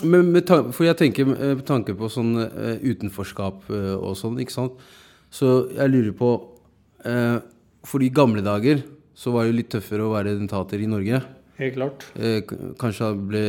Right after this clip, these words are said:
Speaker 1: ekskludert fra arbeidsmarkedet og fra sosiale sammenhenger og sånn. Var det da lettere å, å bli kriminell?
Speaker 2: Ja, helt klart.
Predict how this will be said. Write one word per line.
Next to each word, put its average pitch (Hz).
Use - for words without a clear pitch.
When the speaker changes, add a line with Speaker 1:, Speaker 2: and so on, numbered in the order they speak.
Speaker 1:
ekskludert 98
fra 101
arbeidsmarkedet 95
og 95
fra 101
sosiale 95
sammenhenger 92
og -
sånn. 120
Var 113
det 117
da 113
lettere 117
å, 101
å 101
bli 104
kriminell? 107
Speaker 2:
Ja, 131
helt 135
klart. -